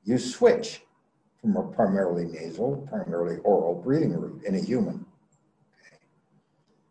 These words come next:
Uh, not completely, but primarily. And this is good because you're l-,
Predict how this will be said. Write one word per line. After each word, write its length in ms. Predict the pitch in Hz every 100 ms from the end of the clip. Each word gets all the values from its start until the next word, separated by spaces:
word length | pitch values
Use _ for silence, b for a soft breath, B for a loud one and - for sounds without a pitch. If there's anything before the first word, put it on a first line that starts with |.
| _ _
Uh, 200 | 95 - -
not 220 | 110 147
completely, 520 | 160 - 143 - 101 143
but 320 | - - -
primarily. 600 | 110 101 101 - - - _ _ _ _ _ -
And 520 | 107 107 101 98 -
this 160 | 110 123
is 140 | 110
good 380 | - 220 - -
because 360 | 98 - 95 92
you're 200 | 92 90
l-, 200 | 98